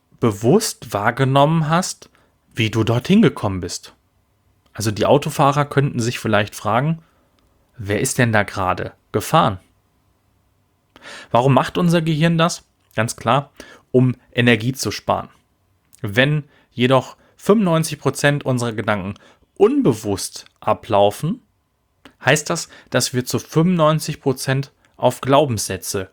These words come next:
konditioniert sind. Merke, Glaubenssätze sind sozusagen automatisierte Gedanken, die immer und wieder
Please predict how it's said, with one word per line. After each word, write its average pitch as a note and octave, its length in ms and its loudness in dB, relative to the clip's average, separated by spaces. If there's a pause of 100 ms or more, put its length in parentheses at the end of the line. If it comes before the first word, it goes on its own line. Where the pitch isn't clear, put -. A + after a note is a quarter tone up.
(140)
konditioniert G#2 640 -4
sind. - 320 -14 (960)
Merke, F#3+ 420 2 (520)
Glaubenssätze F3 800 0 (160)
sind C3 240 -2
sozusagen C3 720 -2 (340)
automatisierte B2+ 1120 0
Gedanken, B2+ 680 -4 (360)
die A#2 140 -4
immer E3 380 4
und A2+ 220 -2
wieder C3+ 380 -2